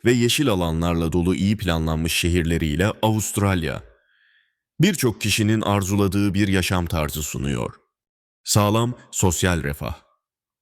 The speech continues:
bol ekonomik fırsatlar ve olağanüstü çevre kalitesi arasındaki denge. Avustralya'nın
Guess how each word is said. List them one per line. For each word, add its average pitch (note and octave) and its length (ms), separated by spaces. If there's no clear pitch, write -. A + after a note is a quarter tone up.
bol C3 240
ekonomik F2+ 480
fırsatlar F#2 640
ve B2 100
olağanüstü B2+ 640
çevre A#2 320
kalitesi D#2+ 460
arasındaki D#2+ 640
denge. D2 460
Avustralya'nın G2+ 1000